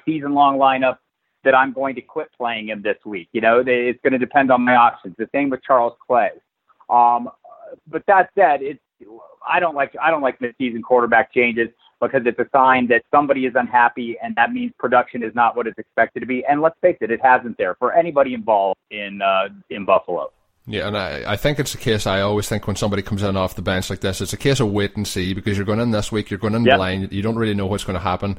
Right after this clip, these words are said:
Speaker 2: I'm willing to, to sit these guys this week and see what happens. I think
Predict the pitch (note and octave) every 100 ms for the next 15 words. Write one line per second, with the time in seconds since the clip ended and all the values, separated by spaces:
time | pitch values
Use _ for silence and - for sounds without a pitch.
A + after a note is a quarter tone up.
0 | - - - G#2 A2+ G#2 G2+ G2 G#2+ F#2+
1 | F2+ F#2+ - G2+ - G2 - G2 F2+ F#2+
2 | - F#2+ G2 - F#2+ F2+ F2+ F2+ F#2 F#2
3 | G2+ F2+ - C3